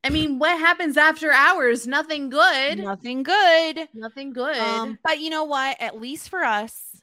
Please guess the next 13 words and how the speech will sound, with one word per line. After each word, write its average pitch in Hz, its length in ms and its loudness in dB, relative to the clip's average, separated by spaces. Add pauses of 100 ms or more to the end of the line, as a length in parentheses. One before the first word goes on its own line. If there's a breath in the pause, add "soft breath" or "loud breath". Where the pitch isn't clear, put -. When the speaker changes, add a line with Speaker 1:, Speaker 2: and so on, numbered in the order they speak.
(120)
Speaker 2:
we're 202 120 -10
not 185 160 -10
gonna 269 120 -10
be 370 80 -8
alone. 226 400 -10 (200)
We're 214 100 -14
gonna 202 140 -10
be 285 80 -8
Speaker 1:
<gasps> 277 40 -14
Speaker 2:
joined 240 360 -12 (160)
by 208 100 -6
another 208 220 -8
guest. 202 460 -14